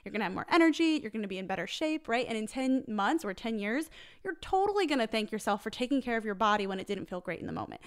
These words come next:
So that's a really good tool to use to evaluate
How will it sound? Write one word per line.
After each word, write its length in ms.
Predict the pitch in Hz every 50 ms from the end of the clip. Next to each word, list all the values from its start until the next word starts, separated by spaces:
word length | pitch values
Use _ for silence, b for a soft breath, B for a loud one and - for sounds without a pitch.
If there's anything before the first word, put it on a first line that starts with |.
| B B B B B
So 280 | B - - 269 247 233
that's 180 | 240 262 -
a 40 | 285
really 200 | 254 320 349 330
good 400 | 247 208 - 226 226 220 220 202
tool 440 | - - - - 220 214 202 202 208
to 140 | - - 220
use 500 | 190 180 190 196 202 233 285 294 285 -
to 140 | - - - -
evaluate 960 | 214 196 202 190 202 196 226 269 294 285 247 220 190 196 190 185 185 185 -